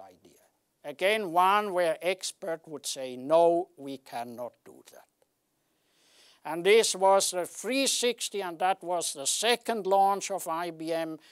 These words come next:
as the I B M it became.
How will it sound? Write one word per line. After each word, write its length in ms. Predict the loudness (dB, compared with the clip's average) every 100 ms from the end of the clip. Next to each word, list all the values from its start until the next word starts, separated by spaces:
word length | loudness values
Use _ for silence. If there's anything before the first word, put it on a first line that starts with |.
| -20 -20 -4
as 360 | 2 4 4
the 280 | 2 -2 -2
I 260 | -4 -10 -10
B 200 | -10 -8
M 220 | -8 -10
it 200 | -18 _
became. 300 | -20 _ -20